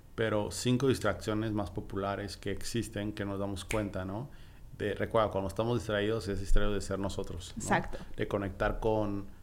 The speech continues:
Speaker 1: nuestra creatividad, con lo que nos hace feliz. Pero obviamente en un día, en un mundo hiperconectado, pues obviamente hay distracciones, ¿no? ¿Y cuáles son las cinco más comunes que sin darnos cuenta sabemos, ¿no?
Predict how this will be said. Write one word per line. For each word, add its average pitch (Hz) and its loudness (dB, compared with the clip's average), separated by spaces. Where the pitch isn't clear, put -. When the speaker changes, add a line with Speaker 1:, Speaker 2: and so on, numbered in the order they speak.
Speaker 1:
nuestra 98 -2
creatividad, 101 0
con 104 -2
lo 95 -2
que 95 -4
nos 95 -2
hace 92 -4
feliz. 101 -4
Pero 113 8
obviamente 120 6
en 113 4
un 113 2
día, 107 6
en 98 4
un 110 2
mundo 110 4
hiperconectado, 101 0
pues 107 -2
obviamente 107 2
hay 104 2
distracciones, 95 -2
¿no? 110 -4
¿Y 113 -4
cuáles 107 2
son 113 2
las 107 0
cinco 113 0
más 107 0
comunes 107 -2
que 98 -2
sin - -4
darnos 107 2
cuenta 113 2
sabemos, 98 0
¿no? 120 -4